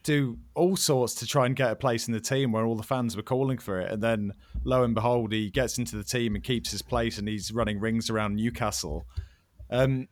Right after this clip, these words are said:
and then Cooper this time round as well, given they're players that are contracted to the club and not loans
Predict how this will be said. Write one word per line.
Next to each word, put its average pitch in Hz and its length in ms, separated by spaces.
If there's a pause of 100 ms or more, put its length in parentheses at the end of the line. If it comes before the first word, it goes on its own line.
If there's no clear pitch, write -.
(380)
and 147 120
then 147 100
Cooper 170 360
this 135 200
time 147 260
round 117 200
as 101 100
well, 147 160
given 147 320
they're 151 140
players 143 420
that 113 140
are 107 40
contracted 135 680
to - 120
the 104 80
club 117 420
and 104 160
not 113 240
loans 110 760